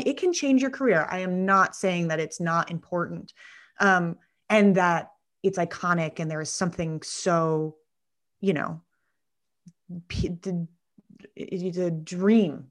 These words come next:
type of situation. But to have people put weight on it in terms of, like, "Well, this defines what's a good movie and a bad movie," is, I think, not honest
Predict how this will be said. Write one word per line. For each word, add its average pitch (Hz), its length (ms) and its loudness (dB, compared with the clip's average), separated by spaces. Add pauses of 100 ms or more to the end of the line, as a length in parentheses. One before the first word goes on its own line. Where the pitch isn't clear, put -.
(120)
type 170 240 -2
of 156 100 -4
situation. - 680 -8 (460)
But 202 160 4
to 214 140 6 (120)
have 226 440 2
people 226 340 -2
put 196 300 -2
weight 170 260 0
on 165 140 0
it 151 140 -10
in 156 100 -6
terms 165 300 -8
of, 160 80 -8
like, 151 120 -4
"Well, 165 120 -2
this 160 180 -4
defines 156 500 -6
what's 160 140 -10
a 160 60 -4
good 156 220 -6
movie 156 200 -6
and 143 80 -8
a - 20 -16
bad 156 280 -6
movie," 143 480 -10 (460)
is, 175 600 0 (760)
I 175 80 -8
think, 170 240 -6
not 160 420 0
honest 156 640 -4